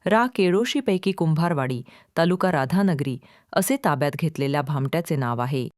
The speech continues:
पोलिसांकडून मिळालेली माहिती अशी की, वसंत शिवाजी भोसले, वय सत्तावन्न,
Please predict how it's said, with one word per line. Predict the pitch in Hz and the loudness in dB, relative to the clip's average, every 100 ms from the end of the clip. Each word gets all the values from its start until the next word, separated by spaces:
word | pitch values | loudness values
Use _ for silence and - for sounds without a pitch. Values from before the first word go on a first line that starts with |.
| _ | _
पोलिसांकडून | 240 240 320 330 285 269 262 285 | 4 4 2 2 2 2 2 4
मिळालेली | 233 170 175 190 196 | 4 4 4 4 4
माहिती | 208 156 147 175 208 - | 4 4 0 0 -2 0
अशी | 156 226 | -2 -2
की, | 233 165 143 143 - - - _ | -2 -2 0 -2 -8 -20 -20 _
वसंत | 208 226 294 302 302 311 | 2 4 2 -2 0 0
शिवाजी | 240 185 185 180 208 | 2 2 0 2 0
भोसले, | 185 185 180 170 135 123 - _ - | 2 2 2 0 0 -2 -12 _ -4
वय | 180 196 208 | 0 2 0
सत्तावन्न, | 202 196 190 202 202 175 147 135 | -2 -4 -2 0 2 2 2 -2